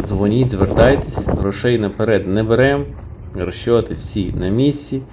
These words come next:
Також маємо багацько навіски, маємо як трактори нові, так трактори старших років на вибір.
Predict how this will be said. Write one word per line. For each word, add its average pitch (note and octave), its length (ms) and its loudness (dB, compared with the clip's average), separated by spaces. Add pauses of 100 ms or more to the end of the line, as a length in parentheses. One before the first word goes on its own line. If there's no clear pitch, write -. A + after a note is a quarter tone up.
(340)
Також G#2+ 360 2
маємо G#2+ 360 0
багацько G2+ 460 0
навіски, B2 580 2 (640)
маємо G#2+ 420 4 (120)
як F2+ 100 -6
трактори F2 520 -4
нові, C#3+ 380 4
так - 180 -6 (100)
трактори F#2 460 -2 (240)
старших C#3+ 560 2
років C3 360 0 (760)
на B2 140 4
вибір. A#2 400 4